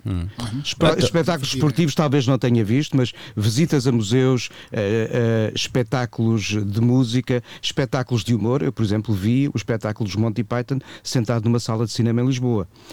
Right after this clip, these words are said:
Speaker 1: Uhum.
Speaker 3: Eh, j-, j-, já há, eh, possibilidades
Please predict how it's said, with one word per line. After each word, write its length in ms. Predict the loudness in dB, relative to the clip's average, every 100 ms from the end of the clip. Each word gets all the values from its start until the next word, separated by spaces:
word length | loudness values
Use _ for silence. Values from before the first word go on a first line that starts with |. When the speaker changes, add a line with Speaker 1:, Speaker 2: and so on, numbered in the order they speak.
| -14 -6
Speaker 1:
Uhum. 80 | -2
Speaker 3:
Eh, 420 | 0 0 -2 -2
j-, 260 | -2 0 0
j-, 280 | 0 0 -2
já 240 | 0 0 0 0 0 -2
há, 60 | -6 _ -6
eh, 280 | -2 0 0 -2
possibilidades 840 | -2 0 2 2 2 -2 -4 -8